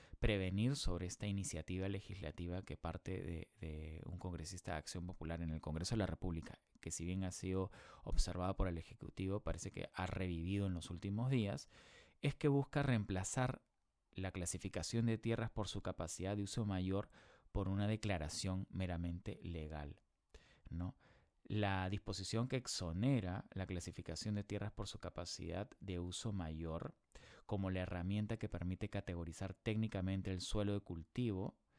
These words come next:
este, de acuerdo con su potencial de uso. Esto sería reemplazado solo por una mera presunción, pre-, presunción legal, lo cual haría más fácil cambiar la clasificación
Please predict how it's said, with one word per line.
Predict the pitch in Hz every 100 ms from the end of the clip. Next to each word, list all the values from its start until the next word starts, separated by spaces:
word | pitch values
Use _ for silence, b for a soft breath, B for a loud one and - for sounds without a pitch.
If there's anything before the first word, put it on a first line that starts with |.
| B B B B -
este, | 101 - 95 -
de | 98
acuerdo | - 101 101 104
con | - 104
su | 104
potencial | 92 87 78 90
de | 90
uso. | 92 87 92 95 _
Esto | 139 127 - -
sería | - 107 98
reemplazado | 107 104 90 - 98 101 123 B B B
solo | - 113 107 104
por | 90
una | 92 98
mera | 98 101 101 98
presunción, | - - 80 - - -
pre-, | 87 87
presunción | - 95 - 87 85 - 90
legal, | 117 190 120
lo | 101
cual | 110 110
haría | 110 107
más | 113 113
fácil | - - 143 - 107 127 -
cambiar | 98 90 90 127 147
la | 101 90
clasificación | - 90 - - - 80 90 82